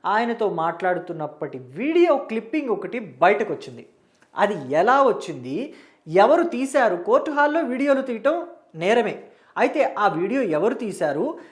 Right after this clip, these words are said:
బయటకు ఎవరు రిలీజ్ చేశారు, ఇంటర్నెట్లో ఎవరు వైరల్ చేస్తున్నారు, ఈ డీటెయిల్స్ అన్నీ బయటకు తీసి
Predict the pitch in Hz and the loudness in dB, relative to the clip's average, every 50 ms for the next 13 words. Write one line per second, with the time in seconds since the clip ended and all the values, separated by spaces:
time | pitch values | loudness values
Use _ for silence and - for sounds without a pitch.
0 | - _ - 147 175 190 254 277 339 320 - 240 180 165 160 202 247 254 254 240 | -20 _ 0 4 6 6 6 4 2 -4 -2 0 2 4 4 4 4 2 2 0
1 | 240 254 240 - 226 196 190 196 185 170 180 262 294 247 220 233 233 277 277 277 | -2 -2 -2 0 0 0 0 2 2 2 2 2 0 -2 -4 -2 -2 -2 -2 -2
2 | 269 262 233 254 254 226 185 160 170 214 240 247 170 147 151 185 220 262 254 - | -6 -4 0 2 2 4 4 2 2 2 0 0 0 2 2 4 4 2 2 2
3 | 220 185 175 - - 165 165 151 151 170 247 320 - - - _ _ - 233 277 | 0 -2 -2 -4 -8 -4 -2 -2 -2 -2 -4 -6 -8 -16 -20 _ _ -8 -4 -4
4 | 311 247 220 262 269 247 330 339 349 339 339 294 247 254 269 294 330 339 262 214 | -2 -2 -2 -4 -2 0 0 0 2 2 2 2 0 0 0 -4 -2 -2 2 2
5 | 208 214 214 233 208 208 202 170 143 - - 262 196 147 147 165 - | 2 2 2 0 -4 -6 -6 -6 -8 -6 -6 -4 -4 -2 -2 -2 -4